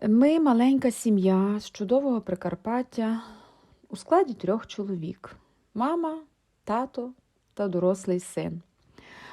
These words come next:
Працюємо кожен, е, за своєю професією, господарюємо біля свого невеличкого дому та, та вирощуємо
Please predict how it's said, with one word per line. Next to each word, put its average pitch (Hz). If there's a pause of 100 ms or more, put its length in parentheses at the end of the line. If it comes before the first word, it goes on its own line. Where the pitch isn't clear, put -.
(120)
Працюємо 262 (580)
кожен, 247
е, 220
за 220
своєю 226
професією, 202 (1400)
господарюємо 254 (100)
біля 226
свого 226
невеличкого 220
дому 208
та, 294 (1500)
та 269
вирощуємо 226